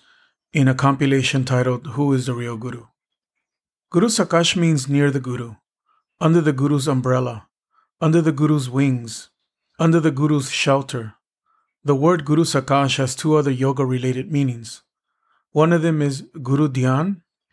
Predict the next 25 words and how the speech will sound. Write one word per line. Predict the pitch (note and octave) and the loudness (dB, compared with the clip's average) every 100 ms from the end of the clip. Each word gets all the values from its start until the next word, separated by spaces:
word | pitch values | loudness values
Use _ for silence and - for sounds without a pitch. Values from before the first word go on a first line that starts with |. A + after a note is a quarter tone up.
| _ - | _ -2
meditation | C3+ C3+ C#3 C3 C#3+ | -2 0 -2 -2 -2
on | B2+ B2 | -2 -2
the | B2 | -6
Guru | B2 C3 E3 - - | -6 -4 -6 -10 -8
in | B2 | -8
Guru | A#2 C3 B2+ | -4 -4 -4
Chakra. | - C3 D3+ F3 - _ _ _ _ - | -4 -4 -4 -6 -10 _ _ _ _ -2
The | D3 | 4
other | E3+ F#3 G3+ | 4 4 4
is | F#3+ D#3+ | 4 2
a | |
particular | - C#3 C3 F3+ F#3+ F3 | 0 -2 -2 -2 0 0
kind | - D#3+ D#3 | 2 2 4
of | C#3+ C3 C3+ | 2 -4 -4
Guru | C#3 D3 | 0 0
Smarana, | C#3+ C#3 C3+ C#3+ C#3 A2+ - _ _ _ _ - | 0 0 2 2 0 -4 -10 _ _ _ _ -4
Guru's | C3+ C#3 C3+ B2+ | 0 2 2 0
remembrance, | B2+ C#3 C#3+ A#2+ A2 G#2+ - - _ _ _ _ - | 0 2 0 -4 -8 -10 -16 -20 _ _ _ _ -2
or | C3+ B2+ | 0 2
Guru | C3 D3 D3 D3 | 2 2 2 -2
Sharana, | - C#3 B2+ C#3+ B2+ A2 _ _ _ _ C#3 | -2 0 2 0 -2 -6 _ _ _ _ -4
Guru's | C3 C#3 C3 | 2 2 2
shelter | - C#3 C3+ C3 B2 G#2+ _ _ - | 0 0 0 -2 -10 -10 _ _ -6
after | C3 C3 C3 | -6 -4 -4
sleep. | - C#3+ C3 | -2 -2 -6